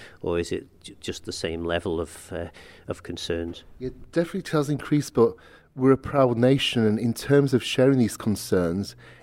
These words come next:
Speaker 2: it's one of those things that people don't really want to share until it gets to that point.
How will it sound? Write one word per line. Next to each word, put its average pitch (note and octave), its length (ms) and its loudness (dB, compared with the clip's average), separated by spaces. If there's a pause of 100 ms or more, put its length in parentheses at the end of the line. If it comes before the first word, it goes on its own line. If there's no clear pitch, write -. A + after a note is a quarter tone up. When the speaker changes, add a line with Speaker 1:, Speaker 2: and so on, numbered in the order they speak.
Speaker 2:
it's - 460 -2
one C3+ 260 2
of A#2 60 6
those A2+ 140 4
things G#2+ 180 -2
that - 120 -8
people A#2 300 -2
don't G#2+ 80 4
really A2 140 4
want A2+ 180 2
to A2 100 -8
share A2 200 2
until G#2 280 0
it G#2 60 0
gets G#2 220 -4
to - 80 -10
that - 180 -2
point. G#2+ 480 0